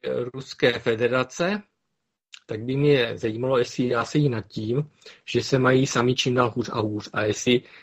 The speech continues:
e, jim to vůbec dává nějakou smysl a logiku a jestli vlastně tomu vůbec rozumí, anebo jestli je potřeba, aby někteří lidi prošli novou základní školou a,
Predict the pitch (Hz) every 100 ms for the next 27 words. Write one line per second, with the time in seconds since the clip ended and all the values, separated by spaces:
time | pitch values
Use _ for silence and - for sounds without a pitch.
0 | _ - 113 78 110 113 127 110 107 107
1 | 107 110 113 113 113 110 - 123 113 -
2 | 113 - 131 113 101 101 98 110 123 156
3 | - _ _ 101 101 - 107 110 - -
4 | 110 107 98 110 107 110 104 101 104 107
5 | 113 127 127 107 101 104 110 - - -
6 | _ - 104 - 113 113 - 110 - -
7 | 101 - 107 117 110 101 107 107 - _
8 | _ _ _ - 101 104 110 113 110 110
9 | 110 - 135 117 110 117 117 110 - 113
10 | 131 - - 110 107 117 113 113